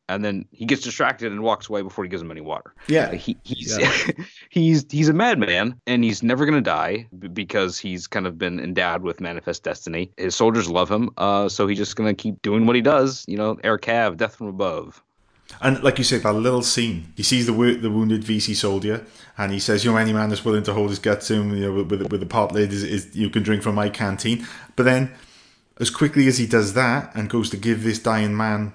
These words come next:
Speaker 2: water, he sees that, you know, w-, one of his crew says that, "Oh, you know, I've just seen Lan-,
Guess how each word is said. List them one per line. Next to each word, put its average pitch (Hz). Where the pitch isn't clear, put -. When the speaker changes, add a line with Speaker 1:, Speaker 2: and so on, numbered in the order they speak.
Speaker 2:
water, 120
he -
sees 120
that, 113
you 113
know, 98
w-, 117
one 123
of 113
his 113
crew 113
says 110
that, 110
"Oh, 117
you 110
know, 120
I've 110
just 127
seen 123
Lan-, 120